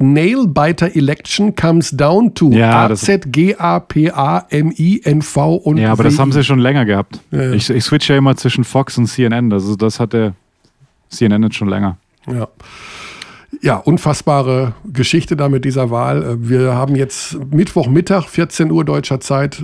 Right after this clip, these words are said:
Speaker 1: Ich glaube nicht,
Speaker 2: Das
Speaker 1: dass
Speaker 2: dauert,
Speaker 1: wir,
Speaker 2: das dauert noch.
Speaker 1: dass wir heute
Speaker 2: Das dauert noch.
Speaker 1: an diesem vierten November da eine endgültige Entscheidung bekommen werden.
Speaker 2: Schau auch
Speaker 1: Kompletter
Speaker 2: mal ein bisschen
Speaker 1: Wahnsinn.
Speaker 2: Fox News. Das ist ganz witzig. Dann siehst du Dinge wie Mick Huckabee, der zugeschaltet wird und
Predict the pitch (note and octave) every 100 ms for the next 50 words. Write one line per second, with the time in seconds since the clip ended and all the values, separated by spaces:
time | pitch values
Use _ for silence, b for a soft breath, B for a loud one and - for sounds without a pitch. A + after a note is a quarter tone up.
0 | - A#2 - B2 B2+ B2 B2 G#2 G#2+ A2
1 | B2 G#2 F2 F#2 F2+ F2+ - B2 - A2+
2 | A#2+ A#2+ B2+ - E2 - A#2+ A2+ A#2 A2+
3 | A#2+ A#2+ A2+ A2 A#2+ A#2 A#2 A#2 A2+ A#2
4 | A#2 A#2+ A2+ A#2 A#2 A2 - G#2+ A2 G#2+
5 | G#2+ - A2+ G#2 G#2 G#2 G#2 - - -
6 | - - - _ _ - C#3+ D#3 F3 E3
7 | D#3 A#2 C3+ D#3+ F3+ - C#3+ G#2 - -
8 | A2 C3+ A#2+ D#3 - F2+ - B B B
9 | B B G2+ A2+ A2 G#2+ C#3 - A#2 C#3
10 | C#3+ B2 B2+ B2+ D3+ - D3+ - A2 G#2
11 | G2+ G2 F#2+ - G#2+ - G2+ F#2 F#2 G#2+
12 | C3+ A2 G#2+ -